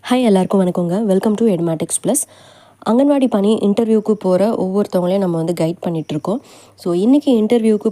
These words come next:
போறவங்க கண்டிப்பா இந்த வீடியோ பார்த்துட்டு போங்க. உங்களுக்கு யூஸ்ஃபுல்லா இருக்கும். இன்னைக்கு ஃபோர்த் டே இன்டர்வியூ, அதாவது நாலாவது நாள், திங்கட்கிழமையில இருந்து நடக்குது. இன்னைக்கு வியாழக்கிழமை. So, இன்னைக்கு இன்டர்வியூக்கு போறவங்க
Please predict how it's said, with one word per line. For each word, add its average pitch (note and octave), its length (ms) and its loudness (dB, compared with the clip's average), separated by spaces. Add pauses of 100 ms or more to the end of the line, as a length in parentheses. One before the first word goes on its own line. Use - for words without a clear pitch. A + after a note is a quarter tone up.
போறவங்க F#3 340 0
கண்டிப்பா F#3+ 360 -2
இந்த F3 160 -2
வீடியோ E3+ 320 -2
பார்த்துட்டு D#3 260 -4
போங்க. F3 240 -4
உங்களுக்கு F#3 420 -2
யூஸ்ஃபுல்லா F3 320 -6
இருக்கும். F3 300 -4 (320)
இன்னைக்கு A3+ 360 -2 (100)
ஃபோர்த் B3 340 0
டே G3 160 -2
இன்டர்வியூ, E3+ 480 -4
அதாவது F3 360 -6
நாலாவது F3+ 420 -6
நாள், F3+ 200 -8 (120)
திங்கட்கிழமையில G3+ 460 -2
இருந்து F#3+ 180 -4
நடக்குது. E3 480 -6 (380)
இன்னைக்கு G3 320 -2
வியாழக்கிழமை. F3 680 -2 (340)
So, F3+ 160 -4
இன்னைக்கு A#3 420 2
இன்டர்வியூக்கு G#3+ 560 0
போறவங்க F3 480 0